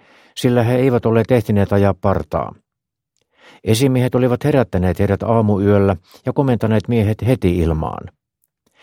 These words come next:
Pommikoneet liitivät aamu sarastaessa Luxemburgin, Hollannin, Belgian ja Ranskan yllä tähdäten pomminsa tärkeisiin maanteihin, rautatieasemiin ja tukikohtiin. Pommit tuhosivat esimerkiksi kuusi niistä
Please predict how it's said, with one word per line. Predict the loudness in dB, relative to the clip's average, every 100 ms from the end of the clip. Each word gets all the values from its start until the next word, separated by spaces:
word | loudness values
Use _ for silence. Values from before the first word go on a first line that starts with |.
| -12 0
Pommikoneet | 2 2 0 2 0 0
liitivät | 0 2 2 0 0
aamu | 0 0
sarastaessa | 0 0 0 0 0 0 0 -2
Luxemburgin, | -2 -2 -2 0 0 2 2 0 -6 _ _
Hollannin, | 0 2 2 0 0 0
Belgian | 2 2 2 0 0
ja | 0
Ranskan | 0 -2 -2 -4 -2
yllä | -2 0 0 _ _ -4
tähdäten | -2 0 0 0 0
pomminsa | 0 0 0 0 -4 0
tärkeisiin | 0 2 0 0 0 0 -2 -2
maanteihin, | 0 0 2 2 2 2 0 -2 _ -20 -2
rautatieasemiin | 0 0 0 0 0 0 0 2 2 2
ja | 0 0 -2
tukikohtiin. | -4 -2 0 0 -2 -6 -8 -8 -16 _ _ _ _ _ _ -20 -4
Pommit | 0 0 0 0
tuhosivat | 2 2 2 0 0
esimerkiksi | 0 2 2 0 -2 -4
kuusi | -4 -2 -2 -2 -2
niistä | 0 0 -2 -6